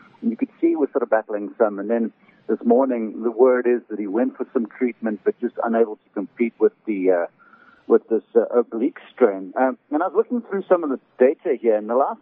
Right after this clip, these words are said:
time he withdrew mid-tournament, this is not prior to an event,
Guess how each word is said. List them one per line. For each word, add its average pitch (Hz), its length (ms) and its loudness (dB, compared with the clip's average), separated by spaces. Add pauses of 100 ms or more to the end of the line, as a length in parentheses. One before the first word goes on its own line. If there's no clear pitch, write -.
time 180 220 -4
he 143 100 -2
withdrew 135 640 -2
mid-tournament, 117 840 -2 (160)
this 131 100 -10
is 147 100 -20
not 160 220 0
prior 110 420 -6
to 113 60 -20
an 95 100 -18
event, 92 280 -8